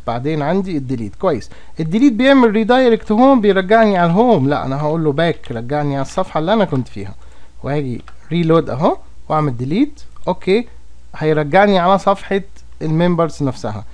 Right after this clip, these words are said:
صفحه الممبرز نفس القصه. شايفين؟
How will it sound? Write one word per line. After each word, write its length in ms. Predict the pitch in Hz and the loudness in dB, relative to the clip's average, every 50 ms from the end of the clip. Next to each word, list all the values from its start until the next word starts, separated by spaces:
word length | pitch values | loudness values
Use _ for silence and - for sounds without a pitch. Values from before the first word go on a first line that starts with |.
| - - - - | -12 -14 -12 -8
صفحه 400 | - - 170 165 - - 170 160 - | 0 2 2 2 2 0 -2 -4 -2
الممبرز 580 | 139 120 117 123 135 147 151 151 151 135 127 117 | -2 -2 -2 -2 -2 -2 -2 -2 -4 -4 -4 -4
نفس 260 | 120 131 143 - - | -4 -4 -6 -6 -6
القصه. 440 | 175 151 - - 185 - - - 98 | -8 -4 -2 -2 -4 -4 -4 -10 -12
شايفين؟ 460 | - - 101 104 - - 190 240 269 | -10 -10 -10 -10 -6 -2 0 0 0